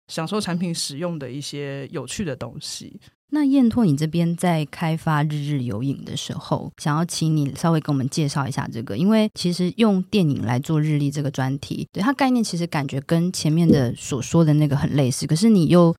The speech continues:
Speaker 2: 去创造一个新的形式，也就是说你又找了插画家，然后以及专门在写的人来去介绍就是电影，不只是去摘录一句话，甚至有简介的部分。那其实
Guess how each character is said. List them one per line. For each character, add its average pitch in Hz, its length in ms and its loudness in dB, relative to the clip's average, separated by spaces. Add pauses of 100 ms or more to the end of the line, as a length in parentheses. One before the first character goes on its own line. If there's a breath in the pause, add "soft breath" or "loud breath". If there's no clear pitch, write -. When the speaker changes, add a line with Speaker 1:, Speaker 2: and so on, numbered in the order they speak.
(140)
Speaker 2:
去 208 120 4
创 190 260 4
造 170 180 6
一 147 60 4
个 143 120 0
新 170 240 -2
的 170 100 0
形 131 280 -2
式， - 280 -2 (120)
也 160 100 -2
就 175 60 4
是 185 60 2
说 190 120 4
你 170 140 4
又 170 120 4
找 147 220 0
了 104 340 -4
插 208 200 -2
画 208 180 -2
家， 160 400 0 (140)
然 156 100 -4
后 165 140 0
以 147 40 -2
及 147 220 -4
专 156 180 0
门 147 160 0
在 147 240 0
写 - 460 -8
的 107 200 -10
人 113 260 -8
来 135 140 -2
去 - 200 -4
介 151 240 0
绍 143 180 -2
就 147 60 -8
是 135 240 -2
电 143 180 -2
影， 98 160 -4 (160)
不 202 80 -2
只 - 160 -4
是 151 300 -2
去 - 180 -4
摘 147 220 -2
录 147 160 -4
一 - 60 -10
句 - 200 -10
话， - 280 -2 (180 loud breath)
甚 175 160 -2
至 175 120 0
有 143 120 0
简 139 180 -4
介 143 140 -4
的 135 100 -4
部 - 200 -6
分。 - 360 -6
那 180 220 0
其 170 160 -4
实 170 240 2